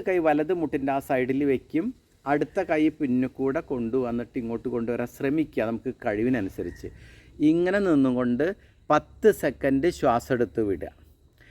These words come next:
അതിനുശേഷം ശ്വാസം എടുത്തുകൊണ്ട് നിവർന്നു വരിക.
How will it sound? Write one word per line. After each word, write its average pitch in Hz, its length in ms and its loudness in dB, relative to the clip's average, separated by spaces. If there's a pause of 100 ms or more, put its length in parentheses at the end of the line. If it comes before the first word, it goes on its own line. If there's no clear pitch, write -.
(320)
അതിനുശേഷം 180 680 0 (120)
ശ്വാസം 156 440 0
എടുത്തുകൊണ്ട് 175 680 -2 (100)
നിവർന്നു 110 460 0
വരിക. 101 220 -2